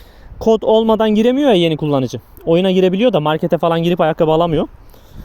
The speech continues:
Bence onu da bir süreliğine kaldırsalar olur. Çünkü şimdi atıyorum G M T'ye de bir bakalım. Kaç paraymış G M T? On üç elli beş. Şimdi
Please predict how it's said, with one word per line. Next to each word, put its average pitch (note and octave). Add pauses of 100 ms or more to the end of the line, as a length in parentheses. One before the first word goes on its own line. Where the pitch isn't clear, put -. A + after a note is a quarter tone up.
(280)
Bence C4
onu C#4
da B3+
bir A3
süreliğine G#3+
kaldırsalar G3+
olur. A3+
Çünkü G#3
şimdi A3 (300)
atıyorum F#3+ (180)
G E3+
M F#3+
T'ye G#3
de F#3
bir D3+
bakalım. D#3+ (640)
Kaç G3
paraymış D3
G C#3+
M C#3
T? G#3 (160)
On A3+
üç G3
elli G3+
beş. F#3 (1400)
Şimdi B3